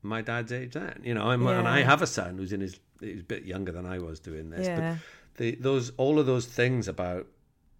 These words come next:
Speaker 1: fatherhood, fathers and sons, and sons and fathers, and the, the, which were massive for Shakespeare. Let's, I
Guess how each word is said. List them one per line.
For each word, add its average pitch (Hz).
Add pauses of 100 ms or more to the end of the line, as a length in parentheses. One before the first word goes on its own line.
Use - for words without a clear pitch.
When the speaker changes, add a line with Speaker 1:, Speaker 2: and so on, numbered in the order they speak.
(160)
Speaker 1:
fatherhood, 90
fathers 90
and 80
sons, 85
and 78
sons 82
and 80
fathers, 82
and 82
the, 82
the, 82 (920)
which -
were 95
massive 98
for -
Shakespeare. -
Let's, 82
I 87